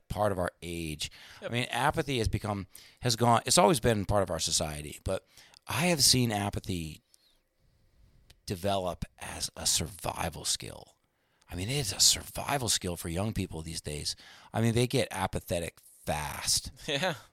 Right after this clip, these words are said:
Speaker 1: And, man, it, it doesn't take long to take hold. And, um, I mean, it is really, and the, the thing about apathy, and the reason why it's so dangerous,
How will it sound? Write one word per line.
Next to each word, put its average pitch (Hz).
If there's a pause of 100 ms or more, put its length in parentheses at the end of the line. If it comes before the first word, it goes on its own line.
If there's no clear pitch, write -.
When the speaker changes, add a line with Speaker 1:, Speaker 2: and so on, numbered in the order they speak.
(160)
Speaker 1:
And, 107
man, 113
it, 117
it 117
doesn't 123
take 117
long 107
to 98
take 98
hold. 90 (100)
And, 90
um, 82 (400)
I 104
mean, 113
it 117
is 107
really, 123
and 117
the, -
the 120
thing 196
about 180
apathy, 120 (580)
and 113
the 107
reason 123
why 110
it's 98
so 107
dangerous, 98